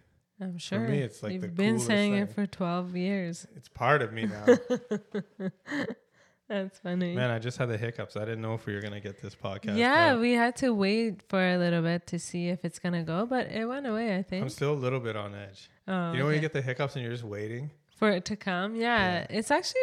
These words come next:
Speaker 1: very, like, not a nice feeling. Like, when you sneeze is such a nice feeling, but a hiccup is, like, the worst.
Speaker 2: Have you ever sneezed and hiccuped at the
Speaker 1: <laughs>
Speaker 2: same time?
Speaker 1: No. Have you?
Speaker 2: Yeah. Have you ever coughed and hiccuped?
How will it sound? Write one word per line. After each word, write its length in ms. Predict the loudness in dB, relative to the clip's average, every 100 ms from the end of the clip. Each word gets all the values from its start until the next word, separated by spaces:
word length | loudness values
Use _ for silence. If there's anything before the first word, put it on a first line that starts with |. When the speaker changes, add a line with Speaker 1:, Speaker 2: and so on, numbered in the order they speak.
| 4
Speaker 1:
very, 460 | 4 4 2 -2 -4
like, 260 | -4 -2
not 200 | 0 2
a 80 | 2
nice 320 | 2 0 -2
feeling. 440 | -4 -2 -2 -4 -8 _ -20 -20 _
Like, 140 | 0 4
when 160 | 6
you 80 | 6
sneeze 540 | 2 0 2 4 2 0
is 100 | -2
such 300 | -2 0 0
a 40 |
nice 280 | 2 0 -4
feeling, 500 | -6 -2 0 -2 -4 _ _ _ _ -2
but 280 | 2 2 -2 -4
a 80 | 0
hiccup 460 | 2 2 2 0 0 -6
is, 180 | -6 -2
like, 180 | -2 0
the 100 | 0
worst. 380 | 0 0 -2 -4
Speaker 2:
Have 100 | -4
you 40 |
ever 120 | -2 -4
sneezed 460 | -4 -4 -4 -4
and 100 | -4
hiccuped 340 | -4 -4 -6 -6
at 100 | -4
the 80 |
Speaker 1:
<laughs> 20 | -4
Speaker 2:
same 360 | -4 4 6
time? 160 | 10 8 8
Speaker 1:
No. 400 | 2 2 -2 -4 _ _
Have 180 | 0 2
you? 280 | 0 -2 -4
Speaker 2:
Yeah. 380 | -6 -6 -4 -6 -8 -6
Have 120 | -2
you 40 |
ever 120 | 0
coughed 360 | -2 -4 -4 -4
and 100 | -6
hiccuped? 380 | -6 -4 -6